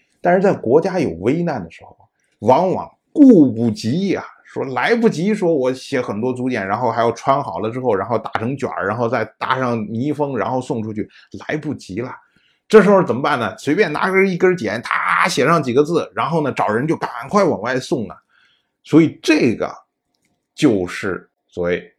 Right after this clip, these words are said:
“其不怀归，为此简书”的这个简书，指的就是一根简的这种书，其实就是说是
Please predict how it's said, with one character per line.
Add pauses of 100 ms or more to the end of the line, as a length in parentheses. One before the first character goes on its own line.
(300)
“其
不
怀
归， (520)
为
此
简
书”
的 (120)
这
个
简
书， (640)
指
的
就
是
一
根
简
的 (100)
这
种 (120)
书， (680)
其
实
就
是
说
是